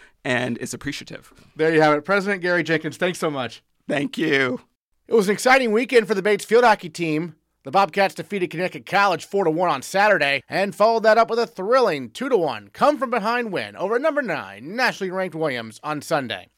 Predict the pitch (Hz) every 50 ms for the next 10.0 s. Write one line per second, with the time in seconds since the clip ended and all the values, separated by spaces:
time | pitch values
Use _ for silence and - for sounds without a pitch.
0 | _ _ - 165 190 208 190 - 233 214 220 220 190 214 220 214 214 175 208 240
1 | 233 - 220 208 208 214 196 - _ _ _ - - 190 240 262 - - 160 170
2 | 190 233 269 277 190 - - 175 214 226 - 208 180 185 202 196 165 175 170 -
3 | - 214 247 277 - - - 214 190 170 151 156 - - 233 294 277 175 135 -
4 | _ - - 202 233 220 - - - - - 240 240 202 190 208 214 220 240 -
5 | - - 165 185 - 214 214 - _ - 127 107 90 90 _ _ _ _ _ _
6 | _ - 175 196 170 220 214 202 - - 247 254 247 233 208 185 180 185 208 226
7 | 247 254 208 247 240 233 220 226 254 233 233 233 226 226 226 233 233 - - 233
8 | 208 - - 208 208 180 - 254 277 254 - - - 277 285 285 233 190 226 220
9 | 214 214 208 - - 247 247 247 226 - 233 240 254 254 262 233 202 196 196